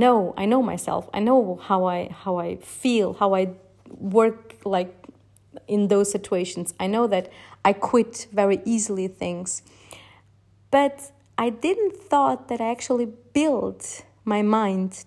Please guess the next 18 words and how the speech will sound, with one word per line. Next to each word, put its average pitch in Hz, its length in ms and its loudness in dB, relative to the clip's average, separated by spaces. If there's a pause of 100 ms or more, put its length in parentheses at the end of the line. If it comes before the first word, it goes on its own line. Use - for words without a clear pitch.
to - 120 -4
not 226 380 -2
quit - 520 -10 (180)
during 196 300 0
these 190 220 -4
workout 190 460 -2
sessions. - 580 -10 (720)
And 226 180 2
that's 277 260 0 (100)
why 226 460 0
I 202 100 0
love 220 360 2
it 208 160 -2
so 220 300 -2
much. 214 520 -6 (1000)
Um, 190 560 -4
so 220 240 -2
it's, - 200 -2